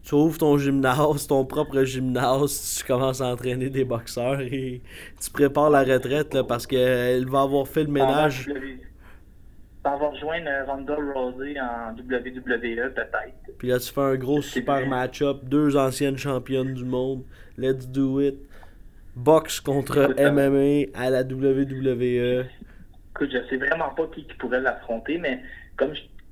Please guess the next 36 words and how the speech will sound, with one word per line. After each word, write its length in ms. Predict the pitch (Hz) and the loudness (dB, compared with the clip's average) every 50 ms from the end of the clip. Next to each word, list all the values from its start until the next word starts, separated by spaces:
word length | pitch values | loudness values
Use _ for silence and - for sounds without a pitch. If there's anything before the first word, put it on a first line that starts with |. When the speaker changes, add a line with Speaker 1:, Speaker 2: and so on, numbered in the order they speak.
| - - - - - - - - - - | -20 -20 -20 -18 -18 -18 -18 -16 -8 -4
Speaker 2:
c'est 140 | 143 131 131 | -4 -4 -2
deux 200 | 131 156 175 190 170 | 0 0 0 0 2
bons, 260 | 175 185 185 180 165 139 - - | 2 2 2 2 0 -4 -8 -8
c'est 80 | 151 147 | -6 -2
quand 160 | 151 147 - | -2 -2 -2
même 160 | 180 196 196 | -2 -6 -4
deux 140 | 160 160 165 | -2 -2 -2
bons 180 | 160 160 165 160 | -2 -2 -4 -4
défis 320 | 139 131 131 - - - | -4 -8 -12 -12 -16 -12
qu'on 160 | - - 120 | -10 -8 -8
vient 160 | 123 123 123 127 | -8 -8 -10 -10
de 60 | 127 | -8
nommer, 280 | 123 120 120 135 151 - - | -8 -8 -10 -10 -14 -12 -12
mais 140 | 113 117 - | -12 -12 -14
j'ai 60 | - - - | -18 -18 -18
l'impression 500 | - - - - 117 - - - 143 143 - | -18 -14 -12 -12 -12 -10 -10 -12 -12 -12 -12
qu'elle 80 | - 95 | -14 -16
est 340 | - - - - - - - | -14 -16 -16 -18 -18 -18 -16
juste 200 | 139 143 - - | -14 -14 -14 -12
trop 220 | - - 123 123 - | -8 -8 -8 -6 -6
forte 220 | - 135 - - - | -8 -10 -10 -10 -12
pour 140 | 127 120 | -10 -10
la 120 | 117 113 113 | -10 -10 -10
ligue, 200 | - 127 131 131 - 113 | -10 -10 -10 -10 -12 -14
euh, 160 | - - - - - - - - - - - 160 | -16 -16 -18 -20 -20 -20 -20 -20 -20 -8 -2 0
Speaker 1:
Ah, 100 | 170 - | 0 0
Speaker 2:
Clarissa. 400 | - 120 117 - - - - - - - - | 0 -2 -6 -8 -10 -16 -18 -18 -18 -12 -8
Speaker 1:
on 80 | - 139 | -2 0
va 120 | 151 170 | 2 2
commencer 420 | 170 - 190 190 190 190 - 285 277 | 4 4 2 2 2 0 0 -2 0
par 260 | - 185 170 - - - | 0 0 0 -2 -4 -2
un 160 | 180 190 196 | 2 2 2
combat 480 | 196 196 180 156 147 147 156 160 160 - | 2 2 0 0 2 2 0 0 0 -2
à 100 | - 135 | -2 -2
la 140 | 135 127 120 | -2 -2 -2
fois 400 | 117 - - 127 113 107 117 151 | -4 -8 -8 -6 -4 -4 -6 -8